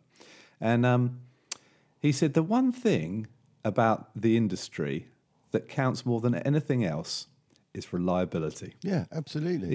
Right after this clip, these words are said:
Speaker 1: He, he said, "It, it, you can, you can be the best designer in the world, but you don't turn up,
Speaker 2: Yep.
Speaker 1: it's all over."
Speaker 2: Exactly.
Speaker 1: You know, and,
Speaker 2: Yep.
Speaker 1: uh, and it sounds, it's just, it, it's an obvi-, it's an obvious thing in a way,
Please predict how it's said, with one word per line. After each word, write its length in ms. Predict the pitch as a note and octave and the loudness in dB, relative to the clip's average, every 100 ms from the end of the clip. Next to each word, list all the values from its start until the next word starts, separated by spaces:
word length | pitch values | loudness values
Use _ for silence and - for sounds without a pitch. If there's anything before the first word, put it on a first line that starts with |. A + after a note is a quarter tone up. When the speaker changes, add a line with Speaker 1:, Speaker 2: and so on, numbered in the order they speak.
| - _ - | -4 _ 0
Speaker 1:
He, 60 | C3 | 2
he 40 | |
said, 300 | B2+ C3 B2 - | 4 4 4 4
"It, 300 | C3+ C3 - | 2 0 -4
it, 180 | C3+ A#2 - - | -2 -2 -6 -2
you 140 | D3 D3 | 0 4
can, 220 | E3 C#3+ | 4 4
you 140 | D3+ | 2
can 140 | D3 D3+ | 4 4
be 100 | D3+ | 4
the 120 | C#3+ | 4
best 320 | C3 G3+ G3+ - | 2 0 0 -2
designer 340 | F#3+ F3 F3 | 2 4 4
in 60 | F3 | 4
the 80 | |
world, 240 | D#3+ G2+ E2+ | 4 4 4
but 180 | D#2+ F2 | 0 0
you 160 | B2 | 0
don't 240 | D3+ D3+ A#2 | 2 0 0
turn 260 | D3 C3+ G2 | 2 2 2
up, 200 | D#2+ F#2 | 0 -2
Speaker 2:
Yep. 220 | A#2 - - | -2 -4 -6
Speaker 1:
it's 240 | E2+ - | -6 -2
all 180 | F2 E2 | -2 0
over." 320 | E2 D#2+ E2+ | -2 -4 -6
Speaker 2:
Exactly. 640 | F2+ - F#2+ E2 E2+ D#2+ - _ _ - - G3 F3 A2 | -8 -6 -8 -6 -6 -6 -10 _ _ -20 -20 -18 -8 -2
Speaker 1:
You 80 | |
know, 220 | G#2 A2+ A#2 | 0 0 0
and, 200 | A2 G#2+ | 0 2
Speaker 2:
Yep. 60 | G#2+ | 2
Speaker 1:
uh, 340 | G#2+ G#2 G#2 - _ _ - | 2 0 -2 -12 _ _ -2
and 120 | B2 | 2
it 80 | D#3+ | 2
sounds, 320 | E3 G3+ D3+ | 2 2 2
it's 180 | - C3+ | 0 0
just, 240 | D#3 C3 - A2+ | 0 -2 -6 -4
it, 200 | C3+ - | -2 2
it's 260 | C#3 - D3+ | 0 2 4
an 80 | |
obvi-, 340 | F3 F#3 A#2+ - | 4 2 0 0
it's 140 | B2 C#3+ | 0 4
an 100 | D3+ | 4
obvious 500 | G3 - D#2 D#2 - | 4 2 -6 -6 -6
thing 180 | F2 | -4
in 100 | F2 | -2
a 60 | F2+ | 2
way, 440 | A2 F2+ E2+ - | 4 4 0 -8